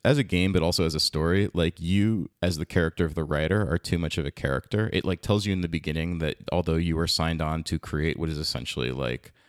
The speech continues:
the third game in a Gears of War series that is just not called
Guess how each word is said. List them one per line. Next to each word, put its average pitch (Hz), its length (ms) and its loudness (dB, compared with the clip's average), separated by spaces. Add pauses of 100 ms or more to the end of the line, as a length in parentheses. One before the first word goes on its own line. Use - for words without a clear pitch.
(220)
the 78 160 -4
third 71 380 -4
game 71 380 -4
in 78 80 -6
a 73 80 -4
Gears - 260 -6
of 73 180 -8
War 60 140 -4
series 73 640 -4 (120)
that 95 240 -8
is 71 120 -6
just - 180 -10
not 57 160 -8
called 62 300 -8